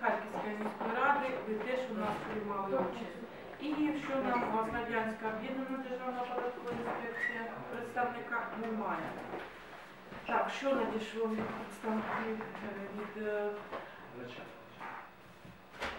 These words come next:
Speaker 1: заява якась надійшла. Так, будь ласка, ви сідайте, не порушуйте порядок, сидіть там. Так, немає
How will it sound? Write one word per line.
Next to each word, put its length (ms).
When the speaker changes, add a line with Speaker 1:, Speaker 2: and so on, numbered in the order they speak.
Speaker 1:
заява 220
якась 340
надійшла. 540
Так, 220
будь 100
ласка, 340
ви 80
сідайте, 420
не 140
порушуйте 480
порядок, 520
сидіть 360
там. 260
Так, 300
немає 360